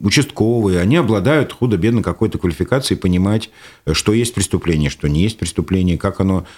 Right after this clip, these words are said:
э, происходит, как к нему готовиться, какие его признаки и прочее. А вот когда граждан начинают вовлекать, тут да, тут согласен. Тут будет, во-первых,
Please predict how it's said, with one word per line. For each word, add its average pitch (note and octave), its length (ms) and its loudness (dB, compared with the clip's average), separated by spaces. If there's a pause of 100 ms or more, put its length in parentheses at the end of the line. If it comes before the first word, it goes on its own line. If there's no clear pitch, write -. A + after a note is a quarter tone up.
(160)
э, E2+ 120 0
происходит, F2 600 -2
как - 240 -6
к - 40 -2
нему F2+ 200 2
готовиться, F2+ 560 0
какие - 280 0
его F#2+ 140 2
признаки F2 460 -2
и - 20 0
прочее. - 380 -4 (240)
А F#2 60 0
вот G2+ 120 -2
когда F#2 160 2
граждан D#3+ 400 2
начинают G2+ 420 0
вовлекать, D#2+ 440 -4
тут C3+ 180 0
да, D2+ 240 -2 (260)
тут - 140 -2
согласен. F#2+ 460 -2
Тут A2 140 0
будет, G2+ 240 2
во-первых, G#2 400 0